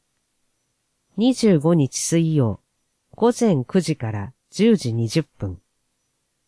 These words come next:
十一日水曜。午後一時十五分から二時三十五分。歯磨きデビュー教室。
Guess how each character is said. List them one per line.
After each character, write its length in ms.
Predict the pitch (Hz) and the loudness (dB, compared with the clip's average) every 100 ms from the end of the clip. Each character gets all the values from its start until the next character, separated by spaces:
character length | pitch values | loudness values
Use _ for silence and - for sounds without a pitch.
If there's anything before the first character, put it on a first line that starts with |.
| _ | _
十 320 | - 226 240 | 0 4 4
一 280 | 226 - 220 | 0 0 2
日 240 | 214 - | 2 0
水 360 | - 185 185 175 | -4 0 2 2
曜。 260 | 156 101 _ _ _ _ _ _ - | 2 0 _ _ _ _ _ _ -2
午 140 | 233 247 | 0 2
後 220 | 160 117 | 0 -2
一 260 | 156 - 233 | -6 -4 -4
時 160 | 190 | -2
十 280 | 127 190 208 | -2 2 2
五 100 | 147 | 2
分 240 | 117 110 107 | 0 -4 -6
か 160 | 107 | -8
ら 220 | 104 98 _ _ - | -8 -10 _ _ -6
二 220 | 151 214 | 0 2
時 160 | 185 123 | 2 -2
三 320 | - 190 190 | 0 2 2
十 240 | 135 104 | 0 -4
五 160 | 101 127 | -2 -2
分。 200 | - 87 _ _ _ _ _ _ _ _ _ _ _ _ _ | -4 -14 _ _ _ _ _ _ _ _ _ _ _ _ _
歯 220 | - 156 | -4 0
磨 280 | 240 240 208 | 0 0 -2
き 200 | - 117 | -2 -4
デ 160 | 127 | -2
ビ 180 | 135 196 | 0 0
ュ 20 | |
ー 20 | 190 | 2
教 240 | 185 151 | 2 0
室。 400 | - - - 95 | -2 -12 -16 -18